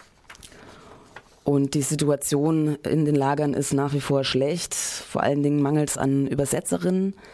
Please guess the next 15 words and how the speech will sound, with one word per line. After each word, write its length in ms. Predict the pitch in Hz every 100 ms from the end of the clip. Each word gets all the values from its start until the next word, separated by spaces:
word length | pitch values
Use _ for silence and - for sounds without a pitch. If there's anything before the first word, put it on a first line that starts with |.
| - - - - -
die 140 | 160
für 160 | - 165
ein 100 | 165
faires 400 | 170 165 170 -
Asylverfahren 880 | 151 160 170 160 160 160 156 160
eigentlich 380 | - - 143 139
unabdingbar 720 | 156 160 143 - 175 185 143
sind, 480 | 147 143 175 - - - - - - - -
sowie 560 | - 147 139 147 151
psychologische 800 | 147 160 156 160 160 160 160 147
Betreuung 800 | 147 - - 147 151 151 156 151
oder 320 | - 143 143 135
eben 380 | 139 143 139 - -
spezielle, 840 | - - - - 143 143 143 139 139 - - 311
äh, 320 | 139 135